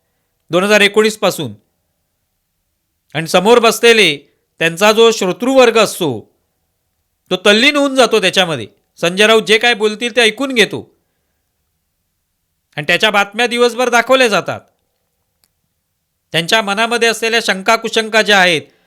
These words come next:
त्यांचं निरसन संजय राऊत यांच्या रूपातील हे जे संत आहेत, हे सांगत असतात रोज.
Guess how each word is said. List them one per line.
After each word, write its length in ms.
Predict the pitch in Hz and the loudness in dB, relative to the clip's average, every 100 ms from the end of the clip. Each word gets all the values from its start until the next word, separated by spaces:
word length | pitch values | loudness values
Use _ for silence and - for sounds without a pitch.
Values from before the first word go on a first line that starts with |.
| _ | _
त्यांचं 340 | 170 170 233 214 | -8 -2 0 2
निरसन 540 | 196 233 233 214 143 120 _ _ _ _ _ _ _ _ _ | 4 4 4 2 0 -8 _ _ _ _ _ _ _ _ _
संजय 400 | - 160 175 240 | -6 -2 0 2
राऊत 200 | 233 240 | 2 0
यांच्या 280 | 214 190 226 | -2 -2 0
रूपातील 600 | 226 214 220 226 240 170 151 _ _ _ _ _ _ _ _ _ _ _ _ _ _ _ _ _ _ _ _ _ _ _ _ _ _ _ _ | 0 0 0 0 0 -2 -6 _ _ _ _ _ _ _ _ _ _ _ _ _ _ _ _ _ _ _ _ _ _ _ _ _ _ _ _
हे 140 | 151 180 | -2 2
जे 360 | 220 220 220 _ | 4 4 0 _
संत 340 | - 175 180 254 | -6 -6 -2 0
आहेत, 300 | 190 165 170 | 2 0 -2
हे 320 | 190 226 233 | -2 -2 -4
सांगत 380 | - 202 233 277 | -8 -6 -2 0
असतात 260 | 233 220 165 | -2 -2 -4
रोज. 280 | 156 135 | -4 -6